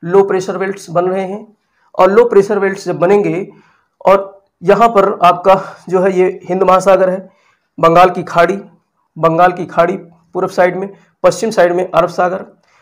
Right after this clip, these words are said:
अब बंगाल की खाड़ी और अरब सागर की जो मानसूनी धाराएं हैं वो तेज़ी से भारत की तरफ प्रवेश करेंगी।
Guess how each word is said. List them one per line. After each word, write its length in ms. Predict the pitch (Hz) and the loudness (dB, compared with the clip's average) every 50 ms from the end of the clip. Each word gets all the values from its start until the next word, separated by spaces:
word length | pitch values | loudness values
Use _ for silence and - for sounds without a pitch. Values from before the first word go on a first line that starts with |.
| _ _ - | _ _ -4
अब 80 | 170 | 0
बंगाल 340 | 165 185 180 185 196 202 208 | 2 2 4 4 4 4 4
की 100 | 208 214 | 2 -2
खाड़ी 320 | 208 - - 175 180 196 | -6 -2 0 0 2 2
और 200 | 202 202 196 196 - | 2 2 2 2 2
अरब 160 | 175 175 190 | 4 4 4
सागर 320 | 190 - 185 170 165 180 160 | 4 2 2 2 2 0 -4
की 100 | - 196 | -6 -8
जो 120 | 165 180 | -6 -2
मानसूनी 520 | 160 160 165 170 165 170 202 208 196 170 - - _ _ _ - - | 2 2 2 2 0 -2 -4 -4 -4 -6 -10 -14 _ _ _ -18 -14
धाराएं 420 | - - 147 165 180 202 226 226 | -12 -6 0 2 4 6 6 4
हैं 320 | 185 170 170 196 - - - _ _ _ - | 4 2 0 0 -4 -8 -16 _ _ _ -6
वो 80 | 180 180 | -6 -6
तेज़ी 320 | 180 - 185 185 196 220 | -2 0 -2 0 -2 -4
से 180 | - - 175 165 - - - _ - | -8 -8 -8 -8 -8 -10 -14 _ -12
भारत 320 | - - 170 170 180 175 | -4 -2 0 0 -2 -2
की 80 | - 165 | -8 -10
तरफ 200 | - 170 175 175 | -6 -6 -6 -6
प्रवेश 340 | - - 156 156 160 156 - | -4 -6 -6 -6 -6 -8 -10
करेंगी। 320 | - 151 131 131 123 - | -12 -14 -14 -14 -14 -16